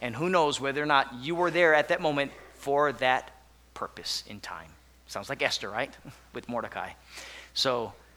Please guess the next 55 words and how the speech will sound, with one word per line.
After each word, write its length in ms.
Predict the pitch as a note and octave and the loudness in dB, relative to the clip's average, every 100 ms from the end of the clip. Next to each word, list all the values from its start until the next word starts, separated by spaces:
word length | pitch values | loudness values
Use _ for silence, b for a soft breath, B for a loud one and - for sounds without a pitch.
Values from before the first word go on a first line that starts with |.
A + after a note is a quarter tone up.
| - B2 | -14 0
the 40 | |
sermon 280 | - F#3 F#3+ | 4 6 6
is 160 | F#3 | 4
yours. 480 | D3+ A#2+ G2 G#2 - - | 4 0 -4 -2 -2 -4
I 80 | - | -6
want 160 | E3 | -4
you 80 | G3+ | -4
to 60 | E3+ | -2
think 180 | D#3+ B2 | -2 -4
about 300 | G2 F#2+ - | -6 -10 -10
that. 260 | G2+ - | -12 -10
You 160 | A#2+ B2 | -8 -2
have 320 | C#3+ D#3 C#3 | 4 4 4
a 60 | C3 | 0
great 360 | A2 C#3+ F3+ | -2 2 6
opportunity 600 | F#3 E3+ D#3 E3 E3 E3 | 6 6 0 -2 -2 -4
for 160 | E3 D3 | -2 -2
the 80 | C3 | 0
work 240 | C3 D3 | 4 4
of, 180 | D3 B2 | 4 2
of 140 | C3 B2 | 0 0
the 80 | |
Lord 440 | B2+ C3 C#3+ C#3+ C#3 B B | 0 2 2 2 -2 B B
in 180 | A#2+ A2+ | -6 -4
every 440 | F3+ E3 D3+ F#3 F3 | 4 4 6 2 4
single 340 | - E3+ E3 | 2 2 0
day 460 | C#3+ C3+ A#2+ A#2+ A#2+ - | 2 2 2 0 -6 -10
with 140 | A#2+ | -8
all 280 | - C#3+ E3 | 4 8 8
kinds 420 | - - F#3 F#3 | 6 2 2 2
of 80 | E3+ | 0
circumstances. 920 | - E3+ D3+ C3+ A#2 A2 G2 A2+ A2 - b b | 2 2 2 -4 -4 -6 -8 -10 -10 -12 b b
What 180 | A#2+ B2+ | -4 -2
are 40 | |
you 80 | C3+ | 0
gonna 160 | C3 C3+ | 0 0
do 120 | B2+ | -2
with 120 | B2 | -4
those 160 | B2 A#2 | -4 -4
opportunities? 880 | A2+ A#2 - G2+ F2+ - - - - - - - B B B B B B | -4 -6 -10 -14 -16 -20 -18 -18 -18 -20 -20 -20 B B B B B B
You 220 | - F#3 D4 | 2 8 10
may 160 | C#4+ | 10
be 120 | G3+ | 10
here 160 | F3+ F#3+ | 6 10
right 140 | F#3 | 10
now 140 | F#3 F#3 | 12 10
with 100 | E3+ | 10
an 80 | E3 | 8
opportunity. 680 | D#3+ A3+ - B3 A3+ - | 8 4 4 6 6 4
You 300 | C3+ C#3 C#3 | -4 -4 0
may 160 | A3+ D#4 | 4 8
not 300 | D4+ C4 F#3+ | 10 8 8
be 60 | G#3+ | 2
a 40 | |
Christian. 520 | - B3+ - - G#2 | 6 6 6 4 -2